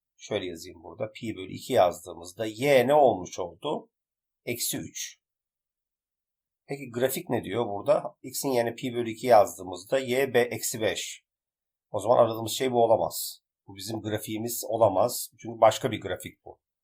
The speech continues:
O zaman bunu iptal ediyoruz. Bu seçeneklerimizden biri değil. Şimdi ikinciye bakalım. Y eşittir kosinüs, y eşittir üç çarpı kosinüs iki x. X'in yerine yine pi bölü iki yazdık.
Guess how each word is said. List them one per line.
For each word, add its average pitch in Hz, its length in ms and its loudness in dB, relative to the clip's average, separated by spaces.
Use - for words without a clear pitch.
O 120 80 -6
zaman 107 300 6
bunu 143 120 4
iptal 120 380 8
ediyoruz. 82 640 -12
Bu 123 220 -10
seçeneklerimizden 113 1080 -2
biri 139 220 -2
değil. 107 240 -6
Şimdi 170 200 -4
ikinciye 180 360 6
bakalım. - 460 -2
Y 156 180 2
eşittir 147 400 -2
kosinüs, 156 720 -4
y 131 180 -2
eşittir - 280 -6
üç 151 240 -8
çarpı 135 280 6
kosinüs 143 380 -2
iki - 140 -8
x. - 340 -10
X'in 151 340 -4
yerine 117 320 0
yine 107 180 -4
pi 117 220 -6
bölü 98 160 -8
iki 113 200 -10
yazdık. 139 640 4